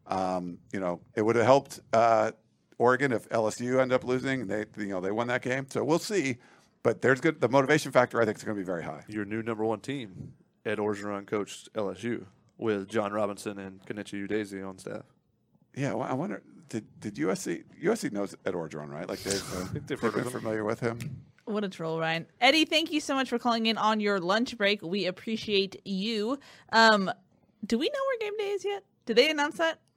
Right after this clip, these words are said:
Speaker 3: I feel like it's between Memphis and U S C Oregon.
Speaker 1: Uh, I don't know if they announced. It's Memphis and, uh,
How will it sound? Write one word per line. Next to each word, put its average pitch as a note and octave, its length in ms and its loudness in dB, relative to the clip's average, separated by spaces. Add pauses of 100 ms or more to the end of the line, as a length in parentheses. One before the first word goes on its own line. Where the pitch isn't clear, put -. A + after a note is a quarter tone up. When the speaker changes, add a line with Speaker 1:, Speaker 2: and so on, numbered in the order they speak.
(160)
Speaker 3:
I A#3 100 0
feel D4+ 120 0
like D4+ 100 2
it's E4 140 0
between C4+ 500 2
Memphis B3+ 500 2 (240)
and G3+ 360 4 (100)
U F#3+ 180 2
S G3 100 0
C E3+ 100 -2
Oregon. D3 320 -4 (920)
Speaker 1:
Uh, G#2+ 340 6
I A#2+ 80 6
don't F#3+ 120 2
know G#3+ 60 4
if F#3 80 2
they D#3 120 6
announced. C3 280 2
It's A2 160 -6
Memphis E3 640 2
and, A#2+ 300 2
uh, G2+ 400 2